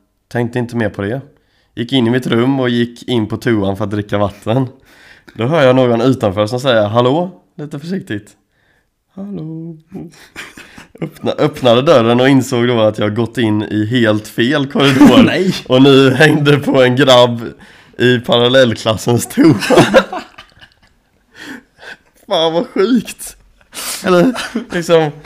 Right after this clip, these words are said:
Speaker 1: för att i alla fall min korridor, det är ju två dörrar med tagg man ska in. Och sen
Speaker 2: Ja.
Speaker 1: så är det plötsligt så står de öppna.
Speaker 2: Ja, det, ja, exakt.
Speaker 1: Alltså,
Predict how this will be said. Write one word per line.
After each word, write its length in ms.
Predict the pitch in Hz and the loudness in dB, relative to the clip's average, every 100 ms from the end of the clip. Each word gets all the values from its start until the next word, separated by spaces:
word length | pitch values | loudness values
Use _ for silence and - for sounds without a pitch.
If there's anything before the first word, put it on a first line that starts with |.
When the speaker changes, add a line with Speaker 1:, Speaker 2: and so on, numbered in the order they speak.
| 233 - 208 _ _ 147 | -14 -14 -20 _ _ -8
Speaker 1:
för 80 | |
att 140 | 151 151 | -6 0
i 60 | |
alla 120 | 143 131 | 0 0
fall 160 | 156 | 0
min 260 | 147 123 120 | 2 2 0
korridor, 260 | 170 180 | -2 -2
det 80 | 143 | 0
är 40 | 147 139 | 0 -2
ju 120 | 143 | -6
två 380 | - 139 123 120 | -6 -2 0 0
dörrar 420 | 120 127 110 113 | 2 4 4 2
med 200 | 113 110 | 0 -2
tagg 380 | 120 127 143 151 | -2 -2 -4 -6
man 120 | 151 | -6
ska 140 | 151 | -4
in. 220 | 127 98 87 | -4 -4 -2
Och 240 | 117 117 | -2 -2
sen 100 | 123 | -2
Speaker 2:
Ja. 60 | 113 | -2
Speaker 1:
så 120 | 127 | -2
är 80 | 120 | -2
det 60 | |
plötsligt 340 | 120 127 - 110 | -2 -6 -8 -10
så 80 | 110 | -6
står 220 | - 110 | -4 0
de 160 | 113 | 0
öppna. 640 | 110 101 - - 180 190 - _ | 0 -4 -8 -10 -6 -6 -10 _
Speaker 2:
Ja, 120 | 131 143 | -10 -8
det, 220 | 143 170 | -6 -6
ja, 160 | 156 175 | -4 -4
exakt. 280 | - 185 | -6 -2
Speaker 1:
Alltså, 480 | 139 139 135 123 120 | -2 0 0 0 -2